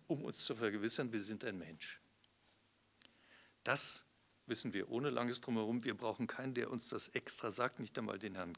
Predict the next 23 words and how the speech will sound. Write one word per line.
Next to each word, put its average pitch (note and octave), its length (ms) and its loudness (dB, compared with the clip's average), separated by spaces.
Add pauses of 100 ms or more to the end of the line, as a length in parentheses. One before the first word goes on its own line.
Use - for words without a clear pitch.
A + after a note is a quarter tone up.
Kammerer A#2 500 2
brauchen C3 500 -2
wir C#3 140 -4
dafür. E3+ 460 -4 (1040)
Wir A#2 100 4
sind B2 220 2
kein F#2+ 160 0
Mehlwurm, D3 580 0
keine G#2 260 -4
Gottesanbeterin. C3 1080 -4 (680)
Und D3+ 120 2
vor - 160 2
allem A2 140 4
sind A#2 180 -4
wir B2+ 80 6
keine G#2+ 240 0
Geburtshelferkröte. G2 1300 4
Das - 200 -12
ist - 180 -10
eines G2+ 260 -10
der G#2+ 100 -4
Lieblingstiere F#2+ 720 -6
von - 240 -12